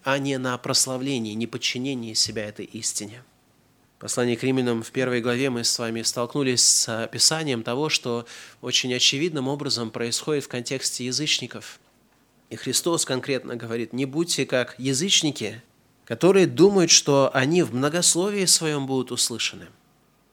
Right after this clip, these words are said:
И когда мы говорим о примере язычников, то в Священном Писании у нас есть опять очень яркий и наглядный пример того, как язычники думают, Бог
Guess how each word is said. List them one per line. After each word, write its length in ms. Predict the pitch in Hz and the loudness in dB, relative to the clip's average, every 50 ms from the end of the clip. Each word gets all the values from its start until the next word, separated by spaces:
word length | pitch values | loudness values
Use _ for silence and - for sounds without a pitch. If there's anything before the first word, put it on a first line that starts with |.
| _ _ _ _ _ _ _ _ _ _ _ _ _ _ _ _ _ _ _ _ | _ _ _ _ _ _ _ _ _ _ _ _ _ _ _ _ _ _ _ _
И 440 | - 127 127 127 127 127 127 127 127 - | -2 0 2 4 4 2 2 0 -2 -2
когда 300 | 135 135 135 147 170 180 | -2 0 2 2 2 4
мы 100 | 175 156 | 2 2
говорим 360 | 151 151 156 156 165 156 151 | 0 0 0 2 2 2 2
о 40 | 147 | 0
примере 400 | - 151 156 160 151 139 143 147 | 0 0 0 2 2 2 2 2
язычников, 640 | 147 143 202 202 - - 156 139 147 143 131 - | 0 0 0 0 0 0 -2 -2 -6 -8 -8 -8
то 340 | - 147 147 147 139 131 - | -6 -4 -4 -2 -4 -4 -4
в 60 | - | -4
Священном 460 | - - 147 139 - 196 190 185 170 170 | -4 -2 0 0 0 0 0 -2 -2 0
Писании 420 | 147 - - 175 170 175 160 143 | 2 0 2 2 0 -2 0 0
у 80 | 131 135 | 0 0
нас 320 | 143 143 139 135 - - | 0 -2 -2 -2 -2 0
есть 240 | 147 143 135 - - | 0 -2 -2 -2 -4
опять 320 | 143 - 147 131 120 - - | -4 -2 -2 -2 -2 -2 -4
очень 360 | 156 156 156 - 151 131 120 123 | -4 -2 -2 0 -2 0 0 -2
яркий 540 | 120 120 147 180 180 175 - - 135 127 123 - | -2 -2 -2 -4 -4 -6 -4 -2 -2 -2 -2 -2
и 380 | 139 135 139 135 123 123 123 - - - - - - - - | -2 0 2 2 2 0 -2 -6 -16 -18 -18 -18 -18 -10 -2
наглядный 540 | 131 135 110 131 139 165 165 160 160 147 - | -2 0 2 4 4 4 4 4 2 0 2
пример 380 | - 135 127 131 135 135 135 | 2 0 2 2 2 0 0
того, 320 | - 131 123 123 135 131 - | -2 -4 -2 -2 -2 -2 -2
как 240 | 123 113 - - | -4 -6 -4 -4
язычники 560 | 131 131 135 202 196 - - 139 120 - 131 123 | -2 -2 -2 0 0 0 0 0 -2 -4 -4 -4
думают, 540 | 127 139 208 226 196 147 120 110 113 - | -2 -4 -4 -2 0 2 2 0 0 -2
Бог 440 | 123 127 147 160 160 147 - - - | -6 -2 -2 0 0 -2 -4 -10 -16